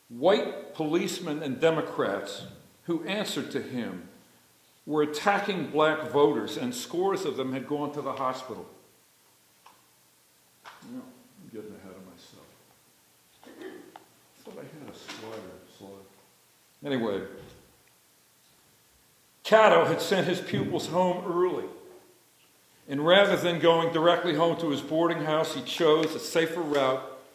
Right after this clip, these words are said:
up Lombard Street to Ninth, near his fiancee's home. You'll hear about her later. And then down to South Street, where he lived at eight fourteen.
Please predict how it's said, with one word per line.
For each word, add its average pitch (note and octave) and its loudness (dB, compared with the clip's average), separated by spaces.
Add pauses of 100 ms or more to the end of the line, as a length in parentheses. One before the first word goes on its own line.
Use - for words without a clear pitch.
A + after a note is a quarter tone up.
(520)
up A#2+ -2
Lombard D#3 4
Street E3 0
to E3+ 0
Ninth, C3+ 0 (360)
near D#3+ -4
his D#3 -4
fiancee's C#3 0
home. G#2+ -4 (160)
You'll C3+ -14
hear C#3 -6
about A#2 -6
her A#2 -8
later. G2+ -10 (1400)
And C#3+ -2
then D#3+ 2
down D3+ 4
to D3+ 0
South D#3 2
Street, A2 -4
where B2 -8
he C3+ -6
lived C3+ 0
at C3 -4
eight C3+ -4
fourteen. C3+ -6